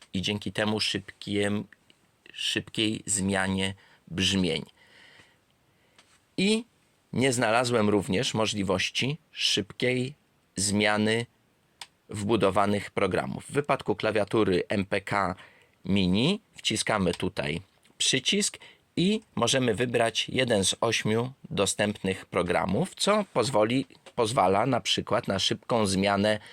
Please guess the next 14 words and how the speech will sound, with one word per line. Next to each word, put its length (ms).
adresów 600
pokręteł. 800
I 280
dzięki 400
temu, 280
mając 340
do 120
dyspozycji 640
na 80
klawiaturze 680
tylko 420
osiem 300
pokręteł, 720
możemy 640